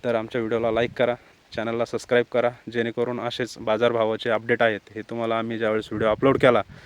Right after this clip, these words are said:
त्यावेळेस तुम्हाला ताबडतोब नाही का बघायला मिळतात. त्याच्यामुळं चॅनल सबस्क्राईब केलेला राहू द्या मित्रांनो, जे ताबडतोब तुम्हाला व्हिडिओ बघायला मिळतात, दररोजचे भावाचे अपडेट पण मिळतात आणि काही अन्नद्रव्याचं व्यवस्थापन कसं आहे, काय आहे, याची पण तुम्हाला माहिती भेटत असते. तर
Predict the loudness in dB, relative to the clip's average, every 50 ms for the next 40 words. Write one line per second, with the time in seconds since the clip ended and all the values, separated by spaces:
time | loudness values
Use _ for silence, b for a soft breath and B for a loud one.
0 | B B B B -4 -2 0 0 0 0 -2 -4 -4 -2 -2 0 0 0 0 0
1 | 0 -4 -4 -6 -4 -4 -4 -4 -6 -8 -8 -12 _ _ -4 4 4 6 8 8
2 | 6 6 2 -2 -4 -6 -8 -10 _ _ -10 -8 -6 -6 -6 -4 -4 -4 -4 _
3 | B B B B B B B B B B -4 -2 0 0 0 -2 -4 -4 2 2
4 | 2 2 4 2 0 2 2 2 2 2 2 2 2 0 -2 -2 -2 0 0 0
5 | 0 0 -4 -10 _ _ _ _ -18 -12 -10 -8 -8 -6 -8 -8 -10 -8 _ 0
6 | 2 2 2 -2 -4 -6 -8 -6 -6 -6 -4 -4 -4 -4 -4 -4 -4 0 0 2
7 | 2 0 -2 -4 -4 -6 -6 -6 -6 -2 0 0 0 0 0 -2 -8 -8 -6 -6
8 | -6 -8 -6 -6 -4 -4 -4 -2 -4 -4 -4 -4 -6 -4 -4 -4 -4 -4 -4 -4
9 | -2 -2 -2 -2 -4 -4 -4 -4 -2 -2 -2 -2 -2 -4 -4 -4 -4 -4 -2 0
10 | 0 0 -2 -4 -6 -8 -12 -12 _ -8 -4 -2 -2 -2 -2 -2 -4 -4 -2 -4
11 | -6 -6 -4 -6 -4 -2 -2 -2 -2 0 2 2 2 0 -2 -8 B B B B
12 | B B B B B B B B -6 -4 -2 -2 -2 -2 -4 -4 -4 -4 -4 -4
13 | -2 -2 -2 -2 -2 -2 -4 -4 -4 -4 -4 -4 -4 -6 -6 -10 -12 -12 -12 _
14 | _ -12 -10